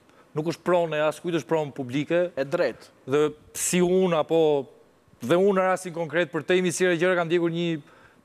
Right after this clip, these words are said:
Speaker 1: një protokoll tërë që xhiroja një pesë minutë aty lart.
Speaker 2: Kështu që Lalin e përshëndesim, falenderojmë që ka dhënë po ashtu një kontribut miqësor për të
Speaker 1: Dhe jo,
Speaker 2: xhiruar
Speaker 1: dhe jo vetëm
Speaker 2: dhe jo
Speaker 1: miqësor,
Speaker 2: vetëm.
Speaker 1: sepse, ë, projekti
Speaker 2: Ashtë,
Speaker 1: një,
Speaker 2: vështetë.
Speaker 1: një zero një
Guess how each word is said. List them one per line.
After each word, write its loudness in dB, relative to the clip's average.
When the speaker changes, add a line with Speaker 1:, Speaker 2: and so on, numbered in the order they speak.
Speaker 1:
një -6
protokoll 0
tërë 2
që -4
xhiroja 2
një -8
pesë -2
minutë 0
aty -6
lart. 0
Speaker 2:
Kështu -12
që -2
Lalin 0
e -8
përshëndesim, -6
falenderojmë -2
që -4
ka 0
dhënë -2
po 0
ashtu 0
një -6
kontribut -2
miqësor 0
për -4
të -12
Speaker 1:
Dhe 4
jo, 2
Speaker 2:
xhiruar 0
Speaker 1:
dhe 4
jo 2
vetëm 0
Speaker 2:
dhe 0
jo 2
Speaker 1:
miqësor, 2
Speaker 2:
vetëm. -2
Speaker 1:
sepse, 0
ë, 2
projekti 0
Speaker 2:
Ashtë, 0
Speaker 1:
një, 2
Speaker 2:
vështetë. -6
Speaker 1:
një 2
zero 0
një -6